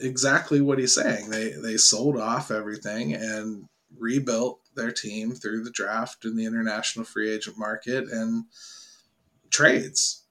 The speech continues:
So they did. Uh, I mean, what did he think was gonna happen, though? <laughs> I mean, like,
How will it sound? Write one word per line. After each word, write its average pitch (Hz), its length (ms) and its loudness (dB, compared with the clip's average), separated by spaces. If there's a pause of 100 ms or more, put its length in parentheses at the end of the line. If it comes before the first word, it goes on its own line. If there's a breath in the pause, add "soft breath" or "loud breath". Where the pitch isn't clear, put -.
(220)
So 120 600 6 (920)
they 131 160 4
did. 202 400 4 (1500 soft breath)
Uh, - 220 -4
I 143 80 6
mean, 156 440 8 (840)
what 185 200 4
did 240 140 2
he 208 140 2
think 208 240 2
was 175 140 4
gonna 170 180 4
happen, 226 400 2
though? - 200 -12 (960)
<laughs> - 300 2
I 233 180 12
mean, 240 280 8
like, - 440 8